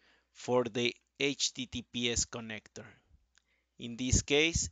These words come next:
it was the eight four four three port. As we can see, the H T T P S interface is available, and I can check the certificate that it is using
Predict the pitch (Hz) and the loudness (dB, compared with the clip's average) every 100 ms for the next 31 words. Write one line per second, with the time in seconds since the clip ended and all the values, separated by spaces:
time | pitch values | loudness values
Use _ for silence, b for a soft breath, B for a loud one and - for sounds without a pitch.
0 | - 127 113 127 131 127 - 123 - 139 | -6 -8 -4 2 2 2 -4 -8 -6 -2
1 | 139 143 - 135 131 131 127 113 - 120 | -2 -2 -6 0 0 0 -6 -8 -10 -12
2 | 113 - 110 85 _ - - _ _ _ | -12 -10 -10 -10 _ -20 -20 _ _ _
3 | _ _ _ _ _ _ _ _ - 131 | _ _ _ _ _ _ _ _ -6 -4
4 | 127 147 - 147 131 - 185 214 - - | -2 -4 0 0 0 -4 -4 -6 -10 -10
5 | 131 147 156 - - 160 151 - 139 139 | 0 0 0 -2 -8 -10 -12 -8 0 2
6 | 127 - - 156 175 160 143 135 135 - | 2 0 -4 -10 -2 0 2 0 0 -4
7 | 123 - 107 127 143 151 151 196 226 - | -2 0 2 2 4 2 2 0 -4 -12
8 | _ _ _ _ _ _ 147 165 190 - | _ _ _ _ _ _ -2 0 -2 -10
9 | - _ _ _ - 147 - 147 135 - | -20 _ _ _ -2 0 0 -4 -2 0
10 | 147 147 - 131 117 - 117 - 170 196 | 0 0 -2 -4 -2 -4 -4 -4 -4 -4
11 | 170 - 131 143 - - _ - 113 110 | -6 -2 0 0 -4 -8 _ -8 -6 -4
12 | 120 117 - - 139 165 165 156 170 214 | -6 -8 -8 -10 -8 -6 -6 -6 -8 -12